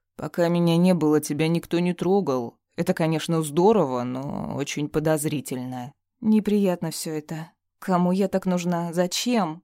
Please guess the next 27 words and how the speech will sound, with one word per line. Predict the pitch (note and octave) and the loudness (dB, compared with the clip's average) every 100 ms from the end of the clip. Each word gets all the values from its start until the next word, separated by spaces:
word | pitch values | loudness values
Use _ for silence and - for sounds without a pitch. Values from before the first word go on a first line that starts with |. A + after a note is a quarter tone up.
| _ | _
«Клянусь, | - F3+ F#3 F3+ D#3 - E3 | 0 4 6 4 2 -2 -2
в | |
этот | E3+ E3+ E3+ | 0 0 0
раз | E3+ D#3+ | 0 0
я | E3 | 0
разберусь | D#3+ D#3+ E3 D#3+ D3+ | -2 0 0 0 -2
с | - | -4
этим». | C3+ - C3 C3 - _ - | -6 -6 -10 -10 -14 _ -6
Я | F#3 F#3+ | -2 -2
кивнула | - F3+ F#3+ G#3 G3 | -2 0 2 4 2
и | E3 | 0
попыталась | D#3 D#3 D#3+ F3 E3+ - | -4 -6 -4 -2 -4 -4
улыбнуться. | F3 E3+ E3+ E3+ C3 - C3+ C3+ - _ _ - | -4 -4 -2 -2 -4 -8 -12 -14 -18 _ _ -12
Вышло | G3 B3+ - A#3+ | -6 -6 -4 -4
так | A3+ C4+ C#4 | -4 -6 -8
себе. | - D3 D3 C3 F3+ _ _ - | -8 -8 -6 -8 -14 _ _ -4
«Не | F3+ E3 | -2 0
переживай, | E3+ E3 D#3 D3+ D3+ C#3 | 0 0 0 0 0 -2
милая. | C3+ C3 B2+ B2+ B2 - _ _ _ | -4 -6 -8 -8 -12 -16 _ _ _
Я | D#3 E3 D#3+ D#3+ | -6 -2 0 2
рядом | E3+ D#3+ C#3 C#3 C#3+ | 4 2 0 -2 -2
и | C#3+ | -2
не | C#3+ | -2
дам | D3+ D3 | 0 -2
тебя | C3 C3+ B2+ | -2 -6 -4
в | |
обиду». | C3 B2+ B2 B2 B2 | -4 -6 -8 -8 -10